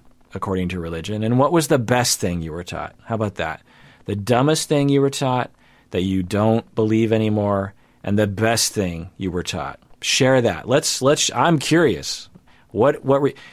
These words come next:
were you taught that John Denver was evil? Or if you're younger, was it, you know, Marilyn Manson was evil <laughs> or something?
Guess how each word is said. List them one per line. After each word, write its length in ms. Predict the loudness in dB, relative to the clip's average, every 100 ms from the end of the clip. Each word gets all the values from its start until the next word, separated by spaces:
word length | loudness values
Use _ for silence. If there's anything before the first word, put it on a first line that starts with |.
| -8
were 80 | -2
you 200 | 2 2
taught 260 | 2 0 2
that 100 | 0
John 260 | 2 2
Denver 360 | 4 2 2 4
was 180 | 2 2
evil? 400 | -2 -2 -4 -6 -16 _ _ -8
Or 400 | 0 2 4 2 -4 -8
if 200 | -6 -2
you're 120 | 0
younger, 460 | 2 2 4 4 2
was 280 | 2 2 0
it, 200 | -2 -6 -20 -20 _ _
you 120 | -6 -4
know, 240 | -2 -4
Marilyn 440 | -4 0 2 2 2
Manson 720 | 2 0 0 0 -2 -4 -8 -2
was 200 | 0 0
evil 300 | 2 2 2 -4
<laughs> 160 | -6 -4
or 120 | -4
something? 480 | -2 -6 -6 -8